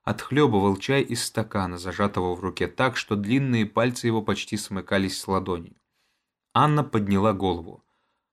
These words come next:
«Ну дальше. Теперь, какова роль микробов?»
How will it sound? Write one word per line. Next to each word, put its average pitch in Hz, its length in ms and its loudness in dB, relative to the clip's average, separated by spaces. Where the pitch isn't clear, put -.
«Ну 143 140 2
дальше. 95 500 0
Теперь, 101 420 0
какова 135 500 4
роль 139 220 4
микробов?» 131 580 2